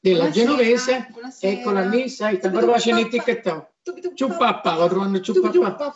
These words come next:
Speaker 2: papà.
Speaker 1: Dove hai messo il
Speaker 2: Papà.
Speaker 1: telefono?
Speaker 2: Sta caricando.
Speaker 1: Ah, ancora. E poi, eh, dicevo, alle quattordici facciamo la seconda parte della genovese e poi ci vediamo nel pomeriggio, perché forse domani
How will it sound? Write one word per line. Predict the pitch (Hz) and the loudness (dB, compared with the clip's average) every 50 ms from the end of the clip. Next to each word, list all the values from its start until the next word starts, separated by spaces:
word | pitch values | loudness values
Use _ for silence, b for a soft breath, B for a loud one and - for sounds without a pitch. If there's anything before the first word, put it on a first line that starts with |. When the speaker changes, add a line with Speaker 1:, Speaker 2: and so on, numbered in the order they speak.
| - | -8
Speaker 2:
papà. | - 320 247 | -6 -2 0
Speaker 1:
Dove | 254 277 311 | 0 2 2
hai | 311 | 2
messo | 262 202 - - | 2 2 0 0
il | 190 - | -2 -4
Speaker 2:
Papà. | - 190 | 0 0
Speaker 1:
telefono? | 175 170 160 156 - 165 175 208 233 233 - _ _ _ _ _ | 0 0 -2 -6 -6 -6 -6 -6 -6 -8 -10 _ _ _ _ _
Speaker 2:
Sta | - 202 | -16 -16
caricando. | 190 - 202 202 208 214 214 220 214 170 160 160 156 147 | -16 -14 -12 -12 -10 -8 -8 -8 -6 -6 -8 -8 -6 -2
Speaker 1:
Ah, | - 196 196 196 - | 2 2 2 4 4
ancora. | 208 202 208 202 175 165 147 147 - - B B B B B B B | 4 4 4 4 2 -2 -2 -4 -6 -10 B B B B B B B
E | - 180 175 - - | -2 -2 -2 0 0
poi, | - 214 202 202 214 214 214 220 226 - | 2 2 4 4 4 4 2 2 0 0
eh, | - 214 196 | 0 0 0
dicevo, | 175 214 220 - - 185 180 180 | 2 0 0 2 4 4 4 6
alle | 180 190 | 4 2
quattordici | 220 254 247 - 285 277 208 190 165 | 2 2 -2 0 -2 -2 -2 -2 -2
facciamo | 170 180 175 - 185 180 | -2 -2 0 0 0 0
la | 170 | 0
seconda | 147 175 170 180 180 - | 0 -2 -2 -2 -2 -2
parte | - 180 160 - - 165 151 | -2 -2 -2 -2 -2 -4 -4
della | 156 170 180 208 208 | -2 0 0 0 2
genovese | 220 285 294 320 214 175 160 - - - - | 2 2 4 4 2 0 0 -4 -8 -10 -10
e | - 269 - | -8 -8 -6
poi | - 180 | -4 -2
ci | - 196 | 0 2
vediamo | 196 185 180 165 160 | 2 2 2 0 -2
nel | 165 165 | -2 -2
pomeriggio, | - 240 254 247 180 165 151 175 | -2 0 2 2 2 2 0 -2
perché | 160 - - 196 | -2 -2 -2 0
forse | 185 196 175 139 - 185 | 2 2 2 2 2 2
domani | 185 214 202 185 165 165 165 165 | 2 0 0 -2 -2 -4 -6 -6